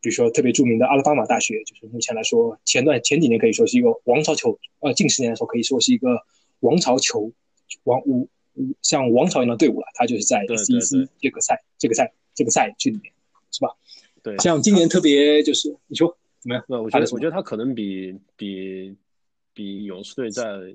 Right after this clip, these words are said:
Speaker 2: 在N B A的统治力都还要吓人。我觉得
Speaker 1: 嗯，嗯，嗯。
Speaker 2: 阿拉巴马在，在 football，在，在美式橄榄球，在大学统治力真的特别强。
Speaker 1: 可以这么说，可以这么说。而且当然另外一点就是说，橄榄球它的，它有很多比赛都是一场定胜负的，所以说其实
Speaker 2: 对。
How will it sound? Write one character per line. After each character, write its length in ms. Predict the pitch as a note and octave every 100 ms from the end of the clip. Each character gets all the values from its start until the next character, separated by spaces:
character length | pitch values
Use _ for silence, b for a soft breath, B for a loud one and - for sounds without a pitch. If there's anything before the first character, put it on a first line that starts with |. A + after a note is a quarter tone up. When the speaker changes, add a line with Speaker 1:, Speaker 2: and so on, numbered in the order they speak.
| - -
Speaker 2:
在 100 | A#2
N 180 | B2 C3+
B 120 | D3
A 40 |
的 60 | A#2
统 180 | F#2+ F2+
治 120 | G2+
力 80 | G2
都 100 | F#2
还 120 | F#2+
要 100 | G2+
吓 180 | G2+ E2
人。 200 | A#1+ _ _ _ _ _ _
我 80 | G2
觉 100 | F#2
得 60 | -
Speaker 1:
嗯， 80 | C#3
嗯， 120 | D3+
嗯。 20 |
Speaker 2:
阿 120 | B2+
拉 100 | C3
巴 60 | G#2
马 160 | F#2 F2
在， 280 | G#2 F#2
在 400 | F2+ G2 F2+ F2+ F2
football， 380 | - G2+ F#2+ E2+
在， 340 | F#2+ F#2 F2 F2 G2 _ _ _
在 100 | G2+
美 140 | F2+ F2+
式 80 | -
橄 100 | F2+
榄 180 | F2+
球， 420 | F2 E2+ F2 F2+ _ _ _
在 100 | G#2
大 180 | G2 F#2
学 140 | G2+ F2+
统 200 | D#2+ F2+
治 120 | F#2+
力 160 | F#2
真 160 | F#2 G#2
的 100 | G2
特 220 | - A2
别 120 | F#2+
强。 220 | E2+ - _ _ _ _ _ _ _ _ -
Speaker 1:
可 140 | G3+
以 40 | G#3+
这 80 |
么 60 | A#2+
说， 100 | A2+
可 60 | C3
以 60 |
这 120 | - A#2
么 60 |
说。 80 | - -
而 120 | F3
且 220 | F#3 C3 A#2+ -
当 120 | A3+
然 240 | F3 C#4 F4+ -
另 120 | G3
外 120 | D#3
一 20 |
点 120 | C3 A2+
就 100 | A#2
是 20 |
说， 100 | A#2+
橄 140 | D3
榄 80 | D3+
球 120 | A#2+
它 120 | B2+
的， 260 | C3+ C3 A#2+
它 180 | - D3
有 160 | C#3 C3
很 140 | A#2+
多 80 | B2
比 100 | B2+
赛 100 | B2+
都 80 | -
是 80 | -
一 100 | D3
场 160 | -
定 120 | -
胜 140 | B2 A#2
负 120 | C3
的， 80 | A#2
所 120 | B2+
以 20 |
说 80 | B2+
其 140 | - A#2
实 140 |
Speaker 2:
对。 100 | B2+